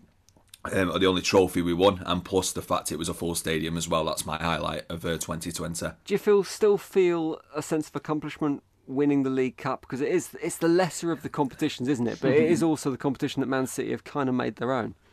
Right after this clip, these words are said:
Speaker 1: Absolutely, and it was one that, um, David Silva wanted to win in his last season, and to see him lift it as captain, you know, that was, um, that was nice, knowing it was his last season as well. And, you know, we have got, re-,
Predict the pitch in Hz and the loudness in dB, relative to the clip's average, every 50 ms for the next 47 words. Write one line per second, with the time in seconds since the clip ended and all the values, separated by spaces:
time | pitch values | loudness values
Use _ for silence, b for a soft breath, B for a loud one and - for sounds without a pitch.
0 | b b 104 107 107 - - 98 95 101 104 92 104 98 95 - 92 92 92 92 | b b 0 0 0 0 -2 2 2 2 4 6 6 4 4 4 2 0 0 0
1 | 92 92 - - 95 78 87 92 85 90 98 98 98 95 92 87 - 87 87 87 | -2 -2 0 0 0 2 2 2 2 6 8 8 8 8 4 2 2 2 2 4
2 | 85 85 85 82 92 87 82 90 - - - 90 87 87 85 85 87 87 82 - | 2 2 0 2 2 2 2 0 -2 0 2 2 2 2 2 2 2 0 0 -4
3 | - - - 87 85 76 82 - - 82 82 80 82 82 82 80 - 80 82 - | -12 -10 -4 -4 -4 -2 -2 -4 -2 -2 -2 -2 -2 -2 -2 -4 -4 -6 -4 -4
4 | - - 82 80 80 82 82 85 82 82 - 87 - - 90 87 82 87 90 85 | -4 -2 -2 -2 -2 -2 -2 -4 -2 -2 -2 -2 0 2 2 2 2 2 0 0
5 | 85 82 - b b b b b b b b - 90 85 - - 85 85 - 85 | 0 -2 -6 b b b b b b b b -4 -4 -4 -2 -2 -2 0 0 -2
6 | - - - 90 73 - - - 85 82 82 - - _ _ - 87 82 80 80 | -2 -2 -2 -2 -2 -2 -4 -4 -4 -4 -4 -8 -14 _ _ -8 -4 -2 -2 0
7 | 80 80 73 - 85 82 82 90 80 80 80 80 85 80 - 82 80 85 80 80 | 0 -2 -2 -2 -2 -2 -2 -2 -2 -2 -2 -2 -4 -4 -6 -4 -4 -2 -2 -2
8 | 82 - 80 82 80 80 - 85 - 82 80 87 80 - - - 85 80 80 78 | -2 -4 -4 -4 -4 -6 -6 -8 -8 -6 -6 -8 -6 -6 -4 -4 -2 -4 -4 -4
9 | 82 80 80 82 85 80 78 78 78 78 76 78 82 B B B B B B B | -4 -6 -6 -6 -2 -2 0 0 0 -2 -4 -6 -8 B B B B B B B
10 | B B B - 87 87 80 85 87 85 87 - - 90 85 76 - - - 80 | B B B -4 -2 0 2 4 4 4 4 4 4 2 2 2 0 -4 -10 -4
11 | 82 90 87 82 | -2 -2 0 0